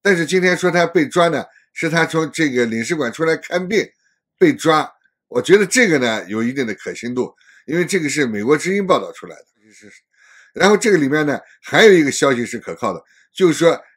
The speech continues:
他上次开庭的时候，他没有请律师，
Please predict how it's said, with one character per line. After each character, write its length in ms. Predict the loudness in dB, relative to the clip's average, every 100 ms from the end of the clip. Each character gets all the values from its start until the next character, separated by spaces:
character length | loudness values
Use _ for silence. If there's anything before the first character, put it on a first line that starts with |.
| -4
他 160 | 0
上 320 | 2 4 4 4
次 160 | -2
开 260 | -6 -4 -4
庭 260 | -4 -8
的 140 | -6 -6
时 140 | -10
候， 120 | -14 -16 _ _ _
他 120 | -4 -2
没 180 | 0
有 140 | 0 0
请 220 | -2 -6
律 120 | -6
师， 260 | -6 -10